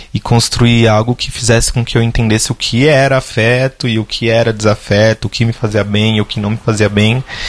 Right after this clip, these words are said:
E é até hoje, né? Eu tenho que repensar isso, os esquemas que você tá, porque a família é aquilo que fundou a sua vida, né?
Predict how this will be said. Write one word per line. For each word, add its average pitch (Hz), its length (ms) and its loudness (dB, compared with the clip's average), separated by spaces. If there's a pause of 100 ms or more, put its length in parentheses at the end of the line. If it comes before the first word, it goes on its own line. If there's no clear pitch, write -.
(200)
E 120 180 4
é 127 60 4
até 135 300 0
hoje, 147 320 0
né? 113 80 0
Eu 120 100 0
tenho 113 160 -2
que 113 120 -4
repensar 117 800 2 (120)
isso, 127 640 0 (480)
os 110 140 2
esquemas 113 500 2
que 110 120 -2
você 104 320 0
tá, 113 340 2
porque 113 880 2 (1120)
a - 140 2
família 123 360 4
é - 20 4
aquilo 139 240 0
que - 80 0
fundou 147 480 2
a 156 40 2
sua 135 220 0
vida, 101 320 -2
né? 107 220 0